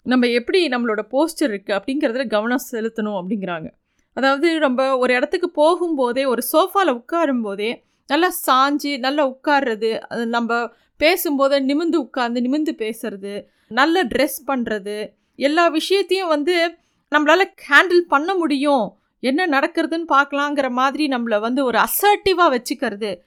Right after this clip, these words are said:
அதுவே வந்து நமக்கு செல்ஃப் கான்ஃபிடென்ஸை நல்லா பூஸ்ட் பண்ணும்.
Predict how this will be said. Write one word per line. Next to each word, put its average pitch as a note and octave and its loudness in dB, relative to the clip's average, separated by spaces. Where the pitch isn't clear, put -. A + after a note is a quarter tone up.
அதுவே F4 2
வந்து C#4+ 2
நமக்கு B3 -2
செல்ஃப் C#4 -2
கான்ஃபிடென்ஸை B3 0
நல்லா B3 -2
பூஸ்ட் B3 -6
பண்ணும். G3 -6